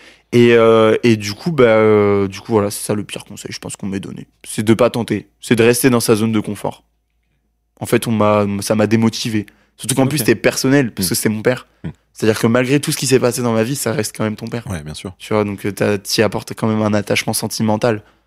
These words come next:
Speaker 2: À l'inverse, quel est celui que toi, tu donnes le plus souvent ?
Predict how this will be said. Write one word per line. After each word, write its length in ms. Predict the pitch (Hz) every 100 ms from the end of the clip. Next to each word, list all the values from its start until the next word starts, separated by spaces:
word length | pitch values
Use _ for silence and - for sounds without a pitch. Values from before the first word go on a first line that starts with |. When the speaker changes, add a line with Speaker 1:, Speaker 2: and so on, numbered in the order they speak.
| _ _ _ _ -
Speaker 2:
À 80 | 95
l'inverse, 500 | 87 98 117 - -
quel 140 | 98 87
est 40 |
celui 300 | - 90 85
que 100 | -
toi, 180 | - 101
tu 120 | 101
donnes 200 | 90 85
le 80 | 80
plus 140 | -
souvent ? 360 | - 85 90